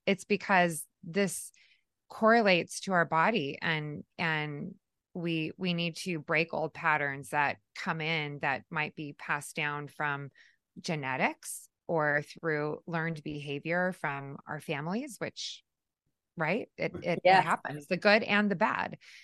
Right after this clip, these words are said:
Speaker 1: And so if we can become mindful, open, we can function well, we can think well, then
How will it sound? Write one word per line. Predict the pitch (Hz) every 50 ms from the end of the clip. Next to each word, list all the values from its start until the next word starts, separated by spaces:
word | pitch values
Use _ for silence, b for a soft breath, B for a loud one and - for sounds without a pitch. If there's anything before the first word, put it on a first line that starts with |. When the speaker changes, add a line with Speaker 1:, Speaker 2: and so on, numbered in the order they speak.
| b b b _ _ -
Speaker 1:
And | - 196 185 185 180 175 170 175 180 170 - - _ _ -
so | - - 240 220 208
if | 196 180
we | 196 190 185 220 247 269
can | - - 269
become | 240 226 180 175 185 170 165
mindful, | 160 160 156 156 160 151 - - 147 127 127 - - -
open, | 185 175 170 - 156 135 135 143 - - _ -
we | 196 175
can | - 180 170
function | - - - - 175 170 175 - - 180 156
well, | 151 143 127 143
we | 156
can | 147 160 160 151 - _ _ -
think | 185 170 165 - - - _ _ _ _ _ _ _ _ _ _ _ _
well, | - 147 147 127 - - - 180 160 - _ _ _ _ _ _ _ _ _ _ _ _ _ _ _ _ _ _ _ _ _ _ _
then | - 175 156 208 175 170 170 156 165